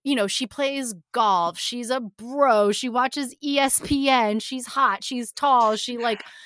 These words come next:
is into fucking Matt Dillon, who is arguably hot, and they were dating during that movie. But, like, and she's into Ben Stiller, and, like, she has a brother with special needs. She's nice to, like, her weird,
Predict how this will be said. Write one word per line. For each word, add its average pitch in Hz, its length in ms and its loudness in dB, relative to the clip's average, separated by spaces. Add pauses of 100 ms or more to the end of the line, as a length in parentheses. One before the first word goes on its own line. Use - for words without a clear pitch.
(100)
is 262 180 0
into 285 300 -4
fucking 302 420 -2
Matt 240 280 -2
Dillon, 247 240 -2
who 214 160 -4
is 180 240 -6 (100)
arguably 180 300 -6
hot, 165 220 0
and 170 60 -10
they 170 80 -6
were 165 140 -6
dating 165 300 -8
during 156 180 -10
that 156 160 -10
movie. 170 180 -10
But, 170 160 -10
like, 165 180 -8 (260)
and 302 180 0
she's 311 160 -2
into 320 260 -4
Ben 339 280 2
Stiller, 277 560 0
and, 226 160 -4
like, 226 180 -4 (200)
she 320 420 0
has 285 480 -2 (260)
a 285 60 0
brother 294 260 4
with 294 140 -4
special 294 300 -2
needs. 277 360 -4
She's 247 180 -4
nice 262 380 0
to, 311 80 -6
like, 277 200 0
her 285 120 2
weird, 254 480 0